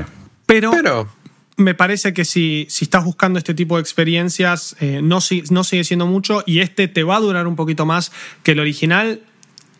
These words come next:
Speaker 1: Si te gustó Superhot, este te va a gustar y un poco yo me quejo de la curva de dificultad, pero también a, a otros o a otras jugadores o jugadoras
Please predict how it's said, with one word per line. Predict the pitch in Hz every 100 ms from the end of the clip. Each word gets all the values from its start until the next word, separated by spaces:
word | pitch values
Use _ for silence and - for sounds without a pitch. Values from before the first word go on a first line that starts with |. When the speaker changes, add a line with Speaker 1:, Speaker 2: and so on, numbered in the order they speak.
| -
Speaker 1:
Si | - 156
te |
gustó | 165 156
Superhot, | 196 170 156 180 175 -
este | 170 -
te | 143
va | 143
a |
gustar | 143 - 190 220 - _
y | - 147 139 131 131 - - -
un | 160
poco | 180 170 156
yo | -
me | 180 165
quejo | 165 170
de |
la | 156
curva | 147 160
de | 151
dificultad, | 147 147 143 175 202 - - -
pero | 156 151
también | 151 160 180 180
a, | 165 147
a | 139 - 135 131 131
otros | 165 170 170 156 156
o | 143
a |
otras | 151 151 147 -
jugadores | - 151 143 151 147
o | 143
jugadoras | 156 156 160 165